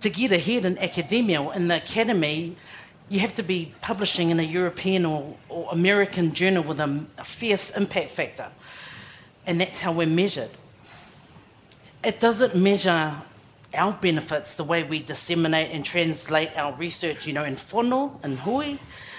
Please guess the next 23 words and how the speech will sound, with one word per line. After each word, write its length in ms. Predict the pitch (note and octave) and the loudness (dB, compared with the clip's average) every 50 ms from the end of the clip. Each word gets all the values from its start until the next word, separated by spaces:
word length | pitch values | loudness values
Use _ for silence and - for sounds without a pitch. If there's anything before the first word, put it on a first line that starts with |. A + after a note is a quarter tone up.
| - - - - - - - - | -14 -14 -14 -16 -16 -18 -16 -8
the 80 | - F3+ | -6 -2
way 280 | E3+ F3 G3+ G#3 G#3 G3+ | 2 4 4 6 4 4
that 280 | F3 G3 F#3 E3+ - | 2 2 0 0 -2
we 440 | E3 F#3 F#3+ F#3 F#3 F3+ F3 E3 E3 - - - - - - - - - | -2 0 0 0 0 -2 -4 -6 -8 -12 -18 -20 -20 -20 -20 -20 -14 -6
take 240 | - - G#3+ G#3 G3+ | -4 -2 -2 0 -2
so 280 | - - - A3 A3 A3 | -2 -2 -2 0 2 4
much 300 | G#3+ G#3 G3+ G#3 - - | 4 2 2 0 -2 0
time 260 | - G3+ G3 F#3+ F3+ | 2 2 4 4 2
to 100 | - F#3+ | 0 0
build 240 | D#3 F#3+ F#3+ F3 E3 | -2 -2 -2 -2 -2
relationships 840 | F3+ F3 F3+ F#3+ F#3+ - - G3 F3+ - - F#3+ F#3+ - - - | 2 2 4 4 2 0 -2 -2 -2 0 -2 -2 -2 -4 -6 -2
with, 300 | E3 E3+ E3+ D#3 C#3 - - | 0 0 0 0 -2 -8 -4
um, 200 | F#3 E3 D#3+ D3+ | -2 -2 -2 -2
communities, 880 | D#3 - - F3 F3 G3 A3 B3 C4+ D#4 E4 E4 - - - - - - - - - - - - - - - - - - - - - - - - - | -4 -4 -2 0 2 4 4 4 4 2 0 -4 -4 -8 -8 -8 -10 -12 -16 -20 -20 -20 -20 -20 -20 -20 -20 -20 -20 -20 -20 -20 -20 -20 -20 -14 -6
um, 680 | F#3+ F3 F3 F3 F3 F3 F3 F3 E3+ E3+ E3+ F3+ F3 - - - - - - - - - - - | -2 0 0 2 2 2 2 2 2 2 0 -2 -4 -8 -14 -20 -20 -14 -14 -14 -14 -14 -12 -4
that 140 | - G3+ - | -4 -2 -2
we 240 | F3 G3+ A3 G#3 G#3 | 0 0 0 2 0
affect 360 | - - - - A#3 A#3 - | 0 -2 -2 -2 -2 -2 0
change 440 | - - - G3 G3+ G#3 G#3+ G3+ D#3 | -2 0 2 2 2 4 4 2 0
at 100 | F3 E3 | 0 -4
the 60 | - - | -6 -12
policy 540 | - - - G#3 A3 A#3 A#3 - - A3+ | -10 -2 -2 0 0 2 0 0 -2 -2
level, 600 | G#3+ A3 A#3 A#3 G#3+ A3 A#3+ A#3 A#3 A#3 A#3+ A#3+ | 0 2 2 2 2 0 0 0 0 -2 -4 -6